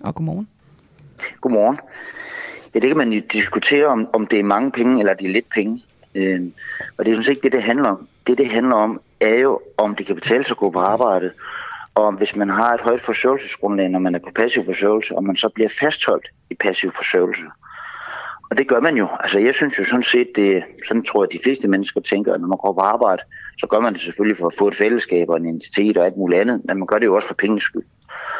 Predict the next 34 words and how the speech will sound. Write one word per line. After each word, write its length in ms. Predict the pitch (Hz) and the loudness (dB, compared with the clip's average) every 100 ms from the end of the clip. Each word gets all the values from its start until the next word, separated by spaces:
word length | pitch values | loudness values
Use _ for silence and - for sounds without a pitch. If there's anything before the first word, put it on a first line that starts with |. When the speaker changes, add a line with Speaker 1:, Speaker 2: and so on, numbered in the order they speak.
| - - - - | -10 -12 -12 -2
Speaker 2:
Og 80 | 98 | -2
hvis 100 | 104 | 0
man 120 | 101 | -2
kommer 260 | 98 104 101 | 0 0 0
ned, 320 | 110 135 139 - - - | 2 2 0 -8 -18 -6
og 140 | 101 | -2
det 60 | 104 | 0
er 40 | |
hundrede 260 | - 127 120 | 2 4 2
kroner 240 | - 113 | 2 2
om 100 | 101 | 2
dagen, 200 | 95 104 113 | 2 2 2
man 120 | 92 | -2
kan 100 | 92 | -4
tjene, 380 | - 101 120 113 - | 0 2 2 -2 -2
og 80 | 107 | 0
hvis 140 | 101 | 0
man 100 | 92 | 0
så 80 | 110 | 2
også 160 | 135 - | 0 -2
skal 100 | - | -6
køre 280 | - 110 87 | 0 2 2
en 80 | |
bil, 260 | 82 127 120 | 0 0 0
måske 340 | 87 - 92 92 - | -4 0 0 -2 -6
ti 120 | 80 | -2
eller 120 | 82 | -2
femten 280 | - 113 - | -2 -4 -8
kilometer 340 | - 87 104 104 | -6 -2 0 0
for 60 | |
at 80 | 95 | -2
komme 180 | - 90 | -2 -2
på 60 | 90 | 0
arbejde, 380 | 95 120 95 | 2 2 -2